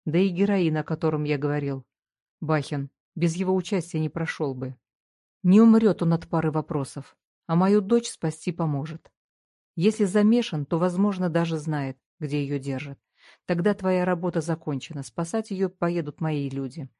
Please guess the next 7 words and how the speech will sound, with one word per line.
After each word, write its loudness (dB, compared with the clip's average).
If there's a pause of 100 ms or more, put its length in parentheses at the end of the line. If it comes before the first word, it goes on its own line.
(360)
Получаешь 0
деньги 2
и -2
свободен". -6 (1600)
Больно 4
красиво 2
звучит, -2